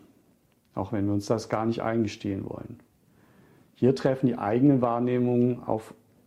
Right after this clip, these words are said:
eigene Unsicherheiten und Ängste. Und jeder Mensch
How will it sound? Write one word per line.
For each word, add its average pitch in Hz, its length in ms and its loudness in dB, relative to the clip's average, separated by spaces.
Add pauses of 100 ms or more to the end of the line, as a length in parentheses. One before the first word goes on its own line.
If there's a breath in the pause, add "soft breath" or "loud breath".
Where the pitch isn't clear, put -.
eigene 120 300 2
Unsicherheiten 123 760 4
und 120 120 0
Ängste. 110 580 0 (680)
Und 101 120 0
jeder 123 320 4
Mensch 110 520 -2